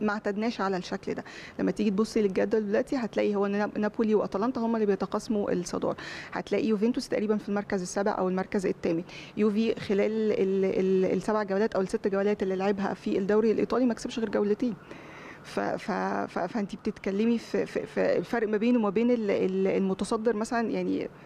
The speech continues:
هتلاقي الجاب كبيرة جدا. آم، آه، يوفنتوس مع، مع أليجري، آه، آه، وضع مختلف، آه، م-، يعني بشكل غريب. آه، جماهير يوفنتوس حتى ما اعتقدش ان هي ممكن تستمر، آه،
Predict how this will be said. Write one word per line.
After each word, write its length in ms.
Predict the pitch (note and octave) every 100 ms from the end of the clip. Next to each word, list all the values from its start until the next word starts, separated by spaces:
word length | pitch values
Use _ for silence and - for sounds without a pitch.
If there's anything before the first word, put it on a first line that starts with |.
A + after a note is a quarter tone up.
| -
هتلاقي 240 | G3+ A3
الجاب 160 | G#3+ A3 -
كبيرة 320 | G3+ A#3 A3+
جدا. 340 | G#3+ F3+ F#3 - - - -
آم، 560 | F#3+ F#3+ F#3 F#3 F#3+ -
آه، 380 | - D#3+ F3 - - - - -
يوفنتوس 520 | G#3+ A#3 C4 C#4+ -
مع، 240 | G3+ F#3
مع 280 | G3 F#3 -
أليجري، 480 | G#3 A3+ C4 C#4 C4
آه، 500 | - F#3 F3+ - - - - - - - -
آه، 240 | - - - - - - F#3+
وضع 280 | G3 G#3+ C4
مختلف، 680 | A#3 - A3 B3+ B3+ - -
آه، 160 | F#3 F3+ A3+ -
م-، 340 | G3 F#3+ F#3+
يعني 220 | F#3+ F#3+
بشكل 340 | F#3 G3+ B3 C4+
غريب. 300 | A3 A3 E3+ - - - -
آه، 360 | F3 F#3+ F#3 F#3+
جماهير 300 | G3 G3+ A3+
يوفنتوس 400 | A#3 A3+ B3+ -
حتى 360 | A#3+ - A#3 -
ما 80 | G3
اعتقدش 400 | F#3+ G#3 B3+ -
ان 100 | G#3+
هي 80 | A3
ممكن 360 | A3+ A3+ G3+
تستمر، 480 | G3 G3 - G3+ A3 G3
آه، 400 | G3+ F#3+ F#3+